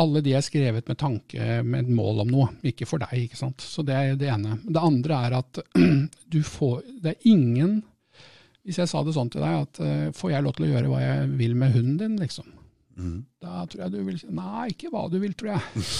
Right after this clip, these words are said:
Speaker 2: <laughs>
Speaker 1: Nei, nettopp, for det er, jeg eier den ikke. Så det hjelper ikke å påberope seg rettighetene for noe du ikke eier.
Speaker 2: Nei.
Speaker 1: Så hvis du ikke du eier kroppen din, hvis ikke du eier arbeidsinnsatsen din, navnet ditt, bom, bom, bom, bom, hvis du ikke eier, hvis du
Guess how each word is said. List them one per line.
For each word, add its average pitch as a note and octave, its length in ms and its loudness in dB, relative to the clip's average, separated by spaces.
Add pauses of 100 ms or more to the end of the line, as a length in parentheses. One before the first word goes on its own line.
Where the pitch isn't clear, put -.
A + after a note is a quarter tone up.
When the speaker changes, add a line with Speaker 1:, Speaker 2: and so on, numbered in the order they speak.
(280)
Speaker 2:
<laughs> F#2 680 -6
Speaker 1:
Nei, F#3 180 2
nettopp, G3 320 -2
for F#2 240 -8
det F3 80 0
er, E3+ 140 2
jeg D3+ 180 4
eier B2+ 140 2
den C3+ 100 2
ikke. D3 220 -4 (840)
Så - 80 0
det G3 60 6
hjelper F3+ 220 2
ikke F#3 120 0
å A3 220 0 (260)
påberope D3 460 0
seg E3+ 160 -2
rettighetene D3 600 -2
for D#3+ 300 0
noe D3+ 240 2
du C3 140 -2
ikke - 180 -8
eier. E3+ 220 -4 (960)
Speaker 2:
Nei. D2+ 200 -4 (220)
Speaker 1:
Så F#3+ 100 -4
hvis E3 80 -4
du - 80 -2
ikke E3+ 160 -2
du D3+ 160 4
eier C3 320 2
kroppen C3+ 320 0
din, G3+ 160 -2
hvis F3 160 -6
ikke C#3+ 160 -4
du C#3 80 -2
eier B2+ 400 0
arbeidsinnsatsen A#2+ 800 -4
din, C#3+ 100 0
navnet A2+ 400 0
ditt, C#3+ 240 -4
bom, A#2 160 -4
bom, A2+ 80 -4
bom, A#2 140 -2
bom, G#3+ 180 -4
hvis C#3+ 140 -2
du C#3 80 -4
ikke - 100 -8 (160)
eier, C3+ 400 0
hvis D#3+ 160 -2
du F3+ 60 -2